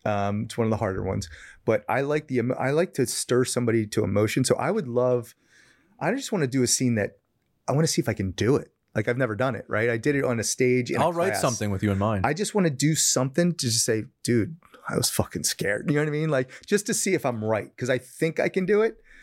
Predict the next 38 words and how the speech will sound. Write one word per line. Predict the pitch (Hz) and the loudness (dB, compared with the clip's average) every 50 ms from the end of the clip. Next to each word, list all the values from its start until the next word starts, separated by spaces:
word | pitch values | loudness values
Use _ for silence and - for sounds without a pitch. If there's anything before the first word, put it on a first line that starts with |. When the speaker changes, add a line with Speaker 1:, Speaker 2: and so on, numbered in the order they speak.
| - - - - | -20 -20 -10 -2
Speaker 1:
I | - 120 117 | -2 0 0
did | 110 - 156 160 175 | 0 0 0 2 2
it. | 170 - | 2 2
Speaker 2:
What, | 143 156 - | 0 0 0
what, | 123 123 120 | 0 0 0
what | 131 131 - | 0 0 0
kind | 143 | 0
of | 131 117 | 2 2
role | 113 107 | 2 2
do | 98 92 | 0 0
you | 85 | -4
wanna | - - | -4 -4
play? | - - - 101 - | -4 -4 -4 -2 2
Speaker 1:
I | 196 | 4
don't | 240 247 | 4 4
know. | 269 269 - - - _ _ _ - | 4 4 2 -2 -8 _ _ _ -2
I | 147 | 0
don't | 147 160 | 2 2
know. | 139 110 98 - _ _ - - - | 2 0 -2 -6 _ _ -20 -6 -2
I | - 170 | 0 0
think | 233 262 240 | 0 -2 -4
it, | 220 - - _ - | -6 -8 -8 _ -2
something | - 233 254 - 339 311 285 | 0 0 2 0 0 2 2
intense, | 196 - - - 160 131 107 - - | 0 0 0 0 0 0 0 0 -4
I | 90 | -4
think. | - - - - - - - _ _ _ _ | -2 -4 -6 -6 -8 -14 -20 _ _ _ _
Something | - - 156 - 202 180 | 2 2 2 2 2 0
intense. | 165 - - - 104 95 - - - - - - _ _ - - - - - _ _ _ - | 0 0 -2 -2 -4 -4 -4 -10 -12 -14 -16 -18 _ _ -20 -20 -20 -20 -20 _ _ _ -2
Um, | 113 113 113 113 117 113 113 - | 0 0 2 0 -2 -4 -2 -2
but | 180 156 | 0 0
anyway, | 139 123 92 - 113 - _ | 2 0 -2 -4 -10 -16 _
we'll | - 139 - | -6 -2 -2
get | 151 147 | 0 0
back | - 104 101 | 0 -4 -4
to | - - | -4 -6
that. | - - 101 | -4 -4 -6
Speaker 2:
Okay. | 104 - _ _ 123 | -8 -10 _ _ 0
Speaker 1:
Um, | 117 117 117 113 113 107 110 | 2 2 0 0 -2 -4 -6